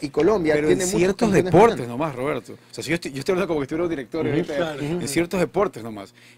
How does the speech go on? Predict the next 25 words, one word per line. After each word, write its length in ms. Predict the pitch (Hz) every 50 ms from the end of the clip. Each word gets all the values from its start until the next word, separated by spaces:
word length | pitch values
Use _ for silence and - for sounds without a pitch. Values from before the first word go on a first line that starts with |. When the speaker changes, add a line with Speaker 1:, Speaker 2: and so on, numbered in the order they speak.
| - - -
Speaker 2:
Yo 280 | 117 151 196 220 -
creo 320 | - 214 196 196 202 208 185
que 100 | - 151
el, 120 | 135 131
los 180 | 127 123 127 127 127
bolivarianos 340 | 123 120 120 135 151 160 160
han 80 | 151
bajado 220 | 139 139 156 156 147
muchísimo 480 | 139 131 123 - 196 - - 117 107
su 140 | 92 - 95
nivel. 180 | 95 95 107 110 - _ - -
Speaker 1:
Eh, 180 | 113 110 110 113
Speaker 2:
Pero 220 | 202 214 214 226
vas 140 | 208 208 202
a 20 | 214
encontrar 340 | 196 196 - 196 190 160
pesas 380 | - - 180 175 - - 202 180
en 100 | 180 151
que 100 | - 156
vas 160 | 139 139 139
a 20 | 147
encontrar 320 | 139 139 127 135 131 -
colombianos 440 | - 135 123 120 123 127 127 127 113
de 40 | 120
nivel, 340 | 123 120 127 127 127 156